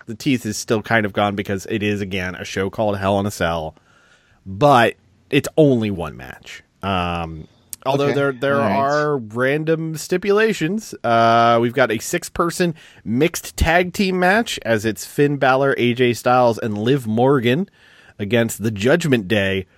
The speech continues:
Speaker 1: of Edge, Damian Priest, and Rhea Ripley.
Speaker 2: How does it bother you how uncreative the name Judgment Day? They just named it after an old fucking pay-per-view.
Speaker 1: Hey, hey,
Speaker 2: Uh, and, and one
Speaker 1: they're
Speaker 2: of the greatest
Speaker 1: the,
Speaker 2: sequels of all time.
Speaker 1: the Judgment Day.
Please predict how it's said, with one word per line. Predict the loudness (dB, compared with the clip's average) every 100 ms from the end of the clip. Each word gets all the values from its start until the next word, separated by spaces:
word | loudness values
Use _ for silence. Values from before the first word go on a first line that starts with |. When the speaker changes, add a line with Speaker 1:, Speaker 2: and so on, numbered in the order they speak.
| _ _ -8
Speaker 1:
of | -8 -4 0
Edge, | 2 2 -4 -4
Damian | 0 2 0 -2
Priest, | -2 -4 -4 -6
and | -6 0
Rhea | 0 2
Ripley. | 0 0 -4 -12 -14 _ _ _ _ _ _ _ -16 -8
Speaker 2:
How | -2 0 0 -2 _ -20 -20 -20 -8
does | -4 -2
it | 0
bother | 0 0
you | 2 2 0
how | 0 0 -2 -2
uncreative | -2 -2 -2 0 2 2 2 0 0 -6 -14 _ _ _ _ _ _
the | -4 -2
name | 2 0 0
Judgment | -2 -2 0 -2 0
Day? | 0 2
They | 0
just | 0 0
named | 0 2
it | 2
after | 0 0
an | 0
old | 0
fucking | 0 -4 -4
pay-per-view. | -4 -2 -4 -4 -8
Speaker 1:
Hey, | -2 -2
hey, | 0 -2
Speaker 2:
Uh, | 0 0
and, | -2 -2
and |
one | 0
Speaker 1:
they're | 0 2
Speaker 2:
of |
the | 2
greatest | 2 0 0
Speaker 1:
the, | 0
Speaker 2:
sequels | -2 -4
of | -2
all | 0 0
time. | 0 -2 -4 -6 -2
Speaker 1:
the | 0 0
Judgment | 0 -2 -2 -6 -12
Day. | -12 -14 -14